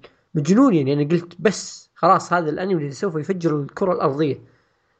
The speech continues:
الذي يدمر المجرات. شيء عادي والله، شيء عادي مرة يعني. م-، قصة خايسة. وذي الشخصية وش اسمها؟ بيشامون. وشو متحملينها بالله؟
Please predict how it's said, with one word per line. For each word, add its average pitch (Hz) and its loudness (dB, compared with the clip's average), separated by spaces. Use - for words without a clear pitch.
الذي 170 0
يدمر 156 2
المجرات. 147 0
شيء - 2
عادي 190 2
والله، 180 -2
شيء 190 -6
عادي 170 -4
مرة 170 -2
يعني. 131 -4
م-، 170 -10
قصة 240 -8
خايسة. 208 -2
وذي 220 -2
الشخصية - 2
وش 170 2
اسمها؟ 214 0
بيشامون. 170 2
وشو 214 0
متحملينها 202 2
بالله؟ 156 2